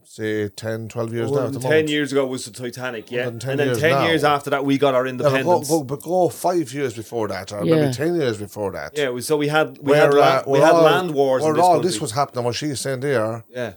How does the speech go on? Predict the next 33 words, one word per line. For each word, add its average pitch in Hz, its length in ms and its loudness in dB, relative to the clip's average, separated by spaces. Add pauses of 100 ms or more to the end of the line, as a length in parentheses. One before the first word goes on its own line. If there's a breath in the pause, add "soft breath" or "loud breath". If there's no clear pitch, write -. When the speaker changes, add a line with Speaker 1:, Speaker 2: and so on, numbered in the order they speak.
(260)
Speaker 1:
where 113 100 -8
people 131 260 -6
were 135 60 -2
living 135 180 -2
in 123 100 -6
houses, 113 440 -4
and 117 80 -6
a, 117 180 -4
a - 20 -4
little, 120 360 -4
uh, 107 80 -2
they 101 80 -10
called 131 240 0
them 117 80 -6
houses, 107 280 -4
little 120 220 -12
huts, - 360 -4 (440)
and 107 80 -10
had 123 180 -2
to 120 100 0
Speaker 3:
They 117 100 4
were 247 100 8
Speaker 1:
move 254 40 8 (100)
Speaker 3:
little 262 120 4
mud 285 140 6
Speaker 1:
because 196 160 4
of 226 120 4
the 185 40 2
Speaker 3:
houses, 123 140 2
Speaker 1:
war, 156 360 6
Speaker 3:
or 139 200 -2 (560 soft breath)
Speaker 1:
and 120 240 -4
then 123 540 -4